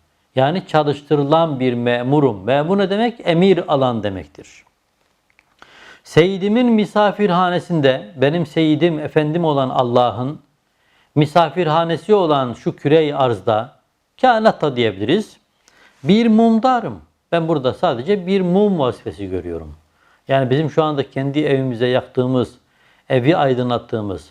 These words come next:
farz muhal ısıtıcı özelliği de olsun, onunla da evi ısıttığımız bir şeye Rab diyemediğimiz gibi, kürey arz hanemizi, memleketimizi, misafirhanemizi de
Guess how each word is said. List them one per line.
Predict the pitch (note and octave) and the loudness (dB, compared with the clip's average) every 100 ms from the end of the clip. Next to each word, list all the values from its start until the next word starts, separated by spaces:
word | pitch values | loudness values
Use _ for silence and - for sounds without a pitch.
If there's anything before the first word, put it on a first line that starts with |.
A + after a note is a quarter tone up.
| _ | _
farz | A#3+ A3+ C3 | 0 0 -2
muhal | C3+ B2+ F3+ G#3 | -2 0 -2 -2
ısıtıcı | A3 - D3 E3+ F#3 | -8 -6 -4 0 2
özelliği | D#3+ E3 E3 | 2 0 0
de | C#3 | 0
olsun, | A2+ G2 A2+ E2+ - _ _ - | 0 -2 -8 -10 -16 _ _ -2
onunla | F3 F#3+ E3+ | 0 2 0
da | C#3 | 0
evi | D3 F3 | 0 0
ısıttığımız | D#3+ D3+ - C3+ B2 G#2+ | 0 -4 -6 -4 -4 -2
bir | C3 | -4
şeye | - B2+ A2+ | -2 -2 2
Rab | C3+ C3+ | 0 0
diyemediğimiz | A#2 A2+ A#2+ F#2+ F#2 C3 D3 | -6 -6 -6 -8 -6 -6 -2
gibi, | F3 D#3+ E3+ - _ _ _ _ _ _ _ _ _ _ _ _ | -2 -2 -4 -10 _ _ _ _ _ _ _ _ _ _ _ _
kürey | - E3+ G#3 F3+ | 0 2 4 2
arz | F3+ G#3 G3+ | 2 0 -2
hanemizi, | - D#3+ D#3 C#3 C3 G2 A2+ C3 - _ _ | -4 -2 0 -2 -4 -2 -2 -4 -8 _ _
memleketimizi, | C3 C#3 D3 D3 C3+ B2 A2 G#2 | -2 0 0 -2 -2 -4 -4 -4
misafirhanemizi | G#2 B2+ - C#3+ D3 A#2 C3 C3 C3 A#2 F3+ | -4 -2 0 0 -2 -2 -2 -2 -4 -4 0
de | A#2 | 0